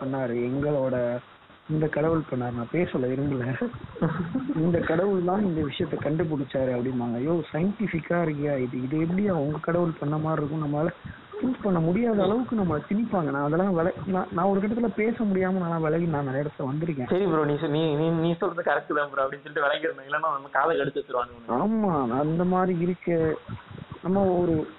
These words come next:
Speaker 1: ஃபுல் டைம் வந்து நம்ம சாதி, சாதி கொடுமைகளுக்கு எதிராக நம்ம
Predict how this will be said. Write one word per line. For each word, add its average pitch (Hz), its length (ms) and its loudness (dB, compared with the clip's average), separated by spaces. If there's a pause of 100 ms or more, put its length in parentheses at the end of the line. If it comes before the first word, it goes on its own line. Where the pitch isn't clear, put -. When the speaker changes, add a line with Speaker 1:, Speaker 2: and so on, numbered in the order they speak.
Speaker 1:
ஃபுல் 240 220 0
டைம் 220 260 0
வந்து 196 200 2
நம்ம 175 240 2 (680)
சாதி, 151 360 -2 (280)
சாதி 143 220 2
கொடுமைகளுக்கு 143 640 0
எதிராக 151 340 0
நம்ம 131 140 0